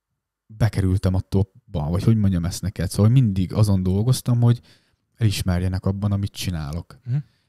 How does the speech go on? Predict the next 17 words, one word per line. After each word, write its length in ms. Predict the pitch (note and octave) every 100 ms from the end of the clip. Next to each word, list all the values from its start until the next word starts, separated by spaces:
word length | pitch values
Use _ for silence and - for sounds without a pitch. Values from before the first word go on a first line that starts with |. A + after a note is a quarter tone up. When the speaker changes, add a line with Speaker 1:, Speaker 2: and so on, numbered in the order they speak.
| _
Speaker 1:
És 180 | F#2+ -
eb-, 300 | - G2+ C3 - _ _
itt 220 | A#2 -
most 160 | A2+ -
szeretnék 420 | A#2 G2 F#2+ F2+
is 120 | F#2
üzenni 480 | F#2 F2 E2 E2+ F#2+ _ _ _ _
a 100 | G2+
hallgatóknak, 920 | F#2 F#2 F2+ F2+ F#2 - F2 - F#2+ -
hogy 420 | F#2+ G2 F#2 - _ _ _ _ _ _
szerintem 840 | - F#2+ G2 F#2+ A2 G#2 G#2 G2+ -
tök 200 | - C3+
mindegy, 340 | - F2 E2 -
hogy 220 | F2+ -
ki 120 | -
mit 180 | F2 D#2+
csinál 600 | - - E2 D2+ G2 -